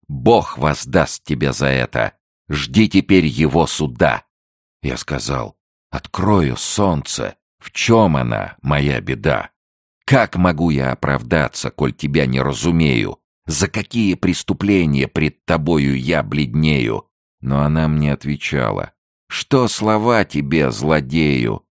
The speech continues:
Обманулась я по-женски, став возлюбленной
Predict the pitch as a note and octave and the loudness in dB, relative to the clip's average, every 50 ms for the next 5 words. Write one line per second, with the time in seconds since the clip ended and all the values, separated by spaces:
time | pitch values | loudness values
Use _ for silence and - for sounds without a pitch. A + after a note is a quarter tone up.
0 | _ _ _ _ _ - C#2+ C#2 D#2+ F#2 F#2 F#2 F#2 G2 A2 A#2 A2+ G2 D#2+ D2+ | _ _ _ _ _ -8 -8 -2 0 2 4 4 4 4 4 4 4 2 2 -2
1 | C2+ - - B1 C#2 C#2+ C2+ - _ - C#2+ C#2+ A#1+ A1 - C#2+ E2+ D#2 C#2 B1+ | -4 -4 -6 -4 -4 -4 -4 -6 _ -4 -2 -2 -2 -4 -4 -2 0 0 0 -2
2 | - - - - - A#1 G#1 - - - - - D#2+ C#2 A#1 - - - G#1+ B1 | -4 -6 -10 -8 -8 -8 -6 -6 -6 -8 -6 -4 -2 -2 -2 -4 -8 -10 -4 -4
3 | C#2 B1+ - - C2+ D2 D2+ C2 G1+ A1+ A1+ A1+ A1 A1+ A1+ A1+ A1 A1+ A1+ G#1 | -4 -4 -4 -4 -2 -2 -2 -2 -2 -4 -6 -4 -4 -4 -4 -4 -4 -6 -6 -8
4 | - | -10